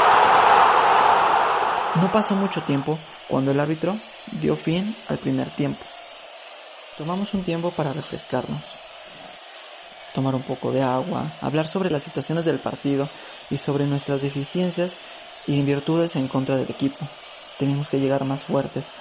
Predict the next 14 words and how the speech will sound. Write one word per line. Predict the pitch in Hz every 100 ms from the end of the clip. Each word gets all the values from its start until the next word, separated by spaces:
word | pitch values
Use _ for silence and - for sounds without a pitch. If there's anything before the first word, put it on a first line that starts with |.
| - -
ser | 151
más | 165 170 -
contundentes | 143 135 139 139 151 160
y |
asegurar | 147 - 135 139 139
la |
victoria. | 131 - 139 151 - - - - - - - - - - -
No | 165
pasó | 180 185 185
mucho | 185 175 -
tiempo | 135 135 156
cuando | 165 139 131
el |
árbitro | 139 139 - 165